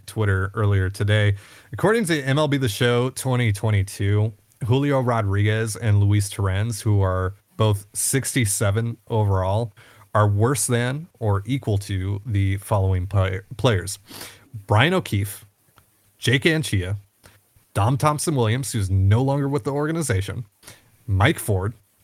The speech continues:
Sam Haggerty, Ian McKinney, Steven Souza Junior, Asher Wojciechowski, Patrick Frick, and Tanner Kerwer, who was, uh, minor league Rule five guy that they drafted this, uh, this past winter.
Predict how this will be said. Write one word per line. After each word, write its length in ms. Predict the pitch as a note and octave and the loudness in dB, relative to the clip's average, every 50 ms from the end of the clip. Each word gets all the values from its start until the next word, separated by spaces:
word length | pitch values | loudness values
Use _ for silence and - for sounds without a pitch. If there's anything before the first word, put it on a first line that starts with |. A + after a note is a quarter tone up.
| _ _ | _ _
Sam 500 | - - - - - - - A2+ D#3+ F3+ | -10 -6 -4 -4 -2 0 2 2 2 2
Haggerty, 500 | D3+ A2+ G2 F#2 F2+ F2+ F2+ F2+ F#2 G#2+ G#2 - _ _ _ _ _ - | 2 2 0 0 -2 -4 -6 -6 -8 -8 -10 -10 _ _ _ _ _ -4
Ian 240 | - C#3+ F3+ G#3+ F#3+ | 0 2 2 2 2
McKinney, 440 | D3 A2 - - F#2+ F2+ F#2 G2 G#2 G2+ _ _ - _ _ _ | 0 -2 -2 -4 -6 -6 -6 -10 -12 -12 _ _ -20 _ _ _
Steven 480 | - - - - - D3+ G#3 A3 G#3+ | -12 -10 -6 0 0 2 2 2 0
Souza 300 | - - F3 F3 D3+ D#3 | 0 0 0 0 0 -2
Junior, 420 | C3+ A2+ G#2 F#2 F2 F2+ F#2 G#2 G2+ - _ - - - - _ - | -2 0 0 -2 -2 -2 -4 -6 -6 -8 _ -20 -20 -20 -16 _ -2
Asher 340 | B2+ D3+ D#3+ - - F#3 F3+ | 0 0 0 0 -2 -4 -2
Wojciechowski, 840 | E3+ C3+ A2+ C3 D#3+ E3+ F3+ C3+ B2 F#2+ G2 - - - F#2+ G2+ G2+ - _ _ _ _ _ - _ _ | -2 0 0 0 0 0 -2 -2 -2 -2 -2 -4 -6 -6 -6 -8 -8 -12 _ _ _ _ _ -20 _ _
Patrick 380 | - - B2 D3 D3 - F#3 - | -4 -2 -2 -2 0 -4 -6 -8
Frick, 360 | - - G2 F2 G2+ G2 - _ _ _ _ _ _ _ _ _ | -6 -6 -6 -6 -6 -12 -18 _ _ _ _ _ _ _ _ _
and 160 | - G#2 G2 G2+ - - | -4 -2 -2 -2 -4 -8
Tanner 480 | - - A#2+ A#2+ B2+ C3+ C3+ C3+ C3+ _ _ _ - | -4 -2 0 0 0 -2 -4 -6 -8 _ _ _ -14
Kerwer, 440 | - - F3+ D#3 A2 F#2+ F#2+ G#2 G#2+ | -6 -4 -2 -2 -2 -4 -6 -6 -6
who 120 | A#2 A2+ | -6 -6
was, 280 | G#2 F2+ G2 G2+ - - | -6 -8 -8 -10 -6 -2
uh, 300 | G#2+ G2+ G2 G2 G2 G2 G2+ - - - - | -2 0 0 0 0 -2 -4 -8 -16 -16 -6
minor 260 | - A2 A#2 A#2 A#2 | -2 0 0 0 0
league 220 | A2 A2+ A2+ G#2+ G2+ | 0 0 -2 -2 0
Rule 200 | G2+ A2 A2+ G#2+ | 0 0 0 0
five 320 | G2+ - G#2+ G#2+ G#2 G2+ | 0 -2 -2 0 0 -2
guy 140 | G#2 G#2 - | -4 -8 -12
that 160 | G2 F#2+ - - | -12 -14 -14 -12
they 100 | - - | -14 -14
drafted 480 | G#2 - F#2 F2 G2+ - - - G2 - _ - - - - - - - - - _ _ _ - - _ - | -12 -12 -12 -12 -12 -12 -12 -14 -14 -16 _ -20 -20 -20 -20 -20 -20 -20 -20 -20 _ _ _ -20 -20 _ -4
this, 340 | A#2+ G#2+ G#2 G2+ G2+ - - | 2 2 2 2 2 0 0
uh, 220 | G#2 G2 F#2+ F#2+ | 2 2 2 2
this 160 | F#2 G#2 G2+ | 0 -2 -4
past 300 | - - G#2 G2 G2+ - | -2 0 -2 -2 -2 -2
winter. 240 | A#2 A#2 G#2+ G2+ G2 | 0 0 2 0 0